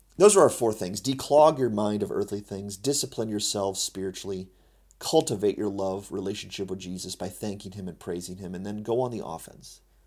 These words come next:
Don't be passive. Go after those things that please your Lord, that captivate your mind for Jesus Christ.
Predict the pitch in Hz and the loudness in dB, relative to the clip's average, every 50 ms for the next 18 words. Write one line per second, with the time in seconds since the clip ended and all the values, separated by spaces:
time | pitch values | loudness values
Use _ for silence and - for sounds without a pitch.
0 | _ _ - - 135 135 135 135 131 - 139 - - - - - - - _ _ | _ _ 2 2 2 4 2 0 -4 -4 -8 -10 -10 -10 -12 -14 -16 -20 _ _
1 | _ _ _ _ _ _ _ _ _ _ _ _ 110 131 139 151 - - - - | _ _ _ _ _ _ _ _ _ _ _ _ 4 6 8 8 6 4 2 2
2 | 127 131 123 123 - - - 85 80 80 - - _ _ _ _ - 104 120 123 | 4 4 4 2 0 -6 -8 -6 -6 -6 -6 -8 _ _ _ _ -6 0 4 4
3 | 127 131 131 - - - 98 90 85 80 76 73 - - _ _ _ _ _ _ | 4 4 4 0 -4 -4 -6 -6 -6 -10 -12 -16 -16 -18 _ _ _ _ _ _
4 | - - - - - - 113 117 123 127 123 120 110 110 110 107 98 92 92 92 | -8 -8 -8 -8 -10 -10 -8 -6 -4 -2 -2 -4 -4 -4 -2 -2 -2 -2 -4 -4
5 | 87 82 80 - - - 101 92 - - - - - 127 127 135 135 - 120 107 | -4 -4 -6 -8 -8 -6 -6 -6 -6 -8 -12 -12 -8 -4 -4 -4 -2 -4 -6 -2
6 | 117 107 - 90 107 104 104 101 98 92 92 92 85 90 - - 82 90 - 87 | -2 -2 -2 -2 -4 -6 -6 -6 -6 -6 -6 -8 -10 -10 -12 -14 -14 -12 -12 -14
7 | 85 85 - - - - - - - - - - - - | -14 -12 -12 -12 -14 -14 -14 -16 -16 -16 -14 -16 -18 -20